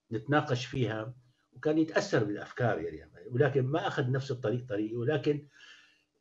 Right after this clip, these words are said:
يعني نتناقش بال-، مثلًا بالفن، بالتصوف، بال-، بالسياسة. آه،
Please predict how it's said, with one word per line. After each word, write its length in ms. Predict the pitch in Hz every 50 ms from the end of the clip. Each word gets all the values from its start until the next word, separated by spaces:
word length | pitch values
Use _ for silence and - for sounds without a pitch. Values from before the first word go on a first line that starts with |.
| _ _ _ _ _ -
يعني 560 | - 120 113 110 110 113 113 113 110 107 110 117
نتناقش 600 | 127 120 117 117 117 127 143 135 - 127 110 -
بال-، 180 | - 107 107 104
مثلًا 240 | 104 104 - 104 92 95
بالفن، 600 | 113 123 120 123 - 131 120 107 107 107 104 107
بالتصوف، 800 | 104 107 - - 113 110 - 123 113 104 95 95 95 101 95 _ - 117
بال-، 320 | 107 101 98 101 104 101
بالسياسة. 760 | 104 - - - - 107 107 110 107 101 - - 104 95 95 _ _ _ _ _ _ _ _ _ _ _ _ _ _ _ _ -
آه، 360 | 104 98 95 90 90 90 90